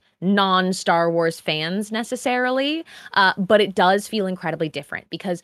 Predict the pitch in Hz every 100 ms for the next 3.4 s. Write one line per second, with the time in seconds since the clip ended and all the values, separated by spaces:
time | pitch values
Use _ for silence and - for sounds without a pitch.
0 | - - 180 170 226 226 226 - 220 190
1 | 185 - 185 175 185 196 208 196 175 175
2 | 175 175 175 170 175 - 170 - 160 135
3 | - 143 151